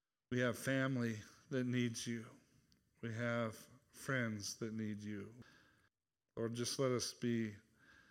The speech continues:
given to that ministry of reconciliation where we're pleading with people to come to you, Father.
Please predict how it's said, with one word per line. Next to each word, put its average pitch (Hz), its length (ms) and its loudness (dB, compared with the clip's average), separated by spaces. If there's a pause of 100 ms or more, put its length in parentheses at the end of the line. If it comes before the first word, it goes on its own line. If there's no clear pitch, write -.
(1080)
given 135 360 6
to 123 80 2
that 117 200 2
ministry 117 760 0
of 107 300 -4
reconciliation 107 1080 -4 (1120)
where 113 140 2
we're 117 160 2
pleading 117 540 2
with 107 160 -4
people 113 340 -2
to 107 140 -2
come 107 260 -4 (100)
to 113 60 -4
you, 104 140 -2
Father. 104 420 -6